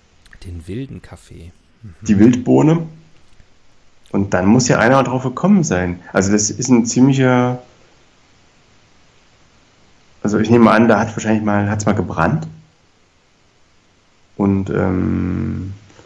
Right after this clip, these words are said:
Speaker 2: die sind dann durch so ein Kaffeebohnenfeld gelaufen und dachten, das riecht aber irgendwie geil. Ich denke, das muss ein Happy Accident gewesen sein, dass diese Bohnen mal geröstet wurden durch ein Feuer. Und dann haben sie wahrscheinlich erst gegessen, dann irgendwann haben sie die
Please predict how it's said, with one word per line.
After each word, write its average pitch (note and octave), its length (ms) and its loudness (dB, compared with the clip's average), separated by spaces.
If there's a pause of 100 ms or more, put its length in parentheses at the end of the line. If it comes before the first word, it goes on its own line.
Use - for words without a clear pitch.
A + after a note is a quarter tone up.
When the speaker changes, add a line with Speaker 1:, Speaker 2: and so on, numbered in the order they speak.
(100)
Speaker 2:
die G2 80 4
sind A2 200 6
dann G2+ 120 6
durch G2 140 4
so - 120 2
ein F2+ 600 -2
Kaffeebohnenfeld G2+ 1000 2
gelaufen A2+ 680 0
und F#2+ 180 -4
dachten, - 280 -2
das E2 240 0
riecht F#2+ 160 -2
aber A2 140 0
irgendwie B2 280 2
geil. E2+ 400 0 (1200)
Ich - 140 -18
denke, A2 220 6
das A#2 100 4
muss B2 200 -2
ein A2 280 -2
Happy - 340 0
Accident G#2 400 2
gewesen G2 380 0
sein, C3 340 0 (540)
dass G2+ 220 -6
diese G2 240 0
Bohnen G#2 280 6
mal F#2+ 140 6
geröstet F#2+ 460 2
wurden G2+ 220 -2
durch G2 140 -4
ein F#2+ 100 -6
Feuer. C#3 500 -2 (1200)
Und E2+ 180 -4
dann F#2 240 -2
haben A2 140 4
sie G#2 80 4
wahrscheinlich G#2 300 2
erst F#2+ 180 -2
gegessen, A2+ 420 2
dann A#2+ 140 4
irgendwann A2 240 4
haben G#2+ 160 2
sie G2+ 100 0
die G#2+ 80 0